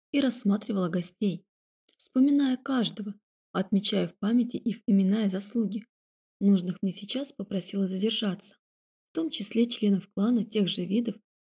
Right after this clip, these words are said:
что и бывшие рабы. «Господин Аул, помогите моим друзьям получить идентификатор и банковские счета», попросила мужчину, который остановился напротив, выразить соболезнование. «Хорошо, ваше высочество,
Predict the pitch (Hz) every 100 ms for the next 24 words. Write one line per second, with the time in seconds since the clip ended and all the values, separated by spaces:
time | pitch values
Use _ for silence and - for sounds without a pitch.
0 | _ - - 311 262 190 202 - 220 202
1 | 180 165 170 175 _ _ _ _ _ 214
2 | 226 - 226 311 302 226 190 202 _ _
3 | _ _ 214 226 226 320 - 208 196 196
4 | 196 185 226 285 233 190 180 190 196 190
5 | 196 190 - 220 208 262 - - 185 175
6 | 175 175 - 190 185 - 240 196 156 _
7 | _ _ _ - - 302 294 302 220 180
8 | - - 240 240 175 - - - - 175
9 | 170 170 220 - 170 165 - 233 233 -
10 | _ _ _ - 277 196 175 - 196 226
11 | 226 185 165 160 156 - - _ _ _
12 | _ _ _ - 160 214 - 175 - _
13 | _ _ _ - 269 - 147 147 151 -
14 | - - -